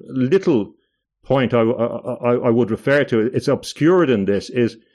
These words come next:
the link between, or the affinity between, uh, C S Lewis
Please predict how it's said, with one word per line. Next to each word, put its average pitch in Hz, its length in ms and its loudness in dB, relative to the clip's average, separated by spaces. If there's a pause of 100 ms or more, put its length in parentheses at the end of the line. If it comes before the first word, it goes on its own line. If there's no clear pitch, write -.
(300)
the 120 100 0
link 139 640 0
between, 127 720 -2 (460)
or 104 80 -2
the 110 80 0
affinity 131 600 -2
between, 107 720 -2 (120)
uh, 98 380 -2 (260)
C 113 240 -2
S 98 200 -2
Lewis 110 380 0